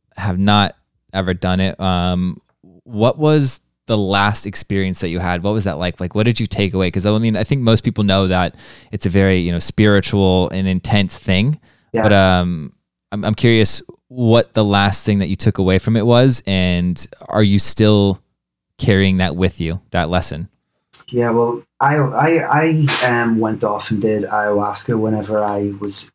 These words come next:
Speaker 2: having that time away to myself. I spent a good year watching videos about it. It just really, sorry, yeah, I spent a good year,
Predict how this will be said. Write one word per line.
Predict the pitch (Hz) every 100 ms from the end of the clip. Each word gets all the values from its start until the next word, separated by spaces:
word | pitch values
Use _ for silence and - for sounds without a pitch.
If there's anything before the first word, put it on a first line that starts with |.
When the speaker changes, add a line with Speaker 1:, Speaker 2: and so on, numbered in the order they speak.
| -
Speaker 2:
having | - 104 101
that | 101 -
time | - 101 104
away | 101 101
to | 98
myself. | 101 - 101 110 131 -
I | 110
spent | 127 - 117 110 101 - _ _ _ _ _ _ _
a | -
good | - 151 117
year | 120 123 127 151 165 139
watching | 139 131 139 127
videos | 117 120 131 127
about | 135 135 135 135
it. | 135
It | 123
just | 123 -
really, | 123 110 113 107 _ _ _ _ _ _ _ _ _ _ _ _ _ _ _ _ _ _ _ _ _
sorry, | 107 101 98
yeah, | - 107 98
I | 123
spent | 135 139 135
a |
good | 139 147
year, | 120 117